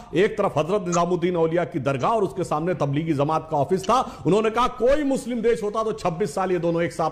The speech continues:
नहीं रह सकते थे, ये इसलिए हिंदुस्तान के मुसलमान सबसे लकी हैं कि वो यहां पर रह सकते हैं। अब ये बताइए, हमारे जमाने में जहां सूफी मजारे होती थी, सूफियों के चार सिलसिले थे, नक्शबंदी, सोहरावर्दी, चिश्ती और कादरी,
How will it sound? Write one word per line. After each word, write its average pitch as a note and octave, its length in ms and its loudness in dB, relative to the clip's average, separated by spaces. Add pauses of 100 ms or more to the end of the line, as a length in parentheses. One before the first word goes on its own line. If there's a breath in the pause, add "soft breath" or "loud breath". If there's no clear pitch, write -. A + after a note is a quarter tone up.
नहीं D3 100 0
रह D3+ 100 2
सकते D#3 300 -6
थे, B3 300 2 (220 loud breath)
ये C#4 180 4
इसलिए A#3 380 0
हिंदुस्तान G3 560 0
के F#3 100 -4
मुसलमान F3 440 -2
सबसे F3+ 260 -6
लकी D3+ 320 -2
हैं F3 200 0
कि F3 100 2
वो D3+ 160 2
यहां C#3 200 0
पर C#3 120 0
रह B2+ 80 4
सकते C#3 240 -2
हैं। G3 60 4
अब A3 60 -2
ये C4+ 60 2
बताइए, C4 440 0 (500 loud breath)
हमारे F#3+ 340 6
जमाने A#3 340 2
में B3+ 140 2
जहां B3+ 120 4
सूफी F#3 380 -2
मजारे F3+ 340 2
होती G3 320 2
थी, B2+ 440 -6 (260 loud breath)
सूफियों F#3 340 2
के B3 120 2
चार G#3+ 260 2
सिलसिले G3 360 2
थे, C#3+ 200 0
नक्शबंदी, F#3+ 600 0
सोहरावर्दी, F#3 720 2 (220 loud breath)
चिश्ती F#3 300 0
और G#3+ 140 4
कादरी, E3 460 0